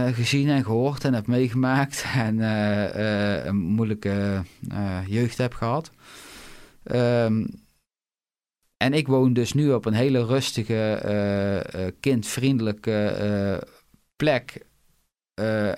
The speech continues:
ja, en ik word eigenlijk omgeven door allemaal rustige en lieve, vriendelijke, lieve mensen. Dus ja, nee. Eh, ik sta niet onder controle. Eh, ik voel me meer verplicht,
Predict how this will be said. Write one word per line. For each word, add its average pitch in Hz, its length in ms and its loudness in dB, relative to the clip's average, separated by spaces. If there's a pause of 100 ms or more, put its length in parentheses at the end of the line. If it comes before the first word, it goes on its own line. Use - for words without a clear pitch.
(280)
ja, 117 180 0
en 117 80 0
ik 120 100 2
word 117 220 0
eigenlijk 117 380 2
omgeven 117 500 2
door 110 100 0
allemaal 110 380 2
rustige 127 400 -2
en 107 160 0
lieve, 117 300 0
vriendelijke, 117 540 0
lieve 110 260 0
mensen. 127 400 2
Dus 104 160 0
ja, 127 200 2
nee. 117 340 0 (640)
Eh, 117 320 2
ik 117 80 0
sta 127 200 2
niet 139 200 2
onder 117 240 2
controle. 120 720 2
Eh, 92 420 0
ik 117 100 -2
voel 139 180 0
me 123 100 4
meer 139 240 2
verplicht, 139 600 -2